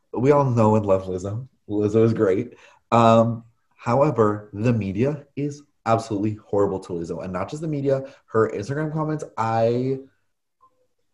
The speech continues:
I can't even look at them because the way people talk about her is so horrible. But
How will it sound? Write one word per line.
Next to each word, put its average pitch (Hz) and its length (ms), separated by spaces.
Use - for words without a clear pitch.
I 123 120
can't 139 280
even 151 240
look 113 140
at 135 60
them 131 120
because 120 180
the 117 100
way 107 160
people 139 260
talk 110 400
about 120 200
her 117 160
is 107 140
so 127 560
horrible. 101 580
But 98 420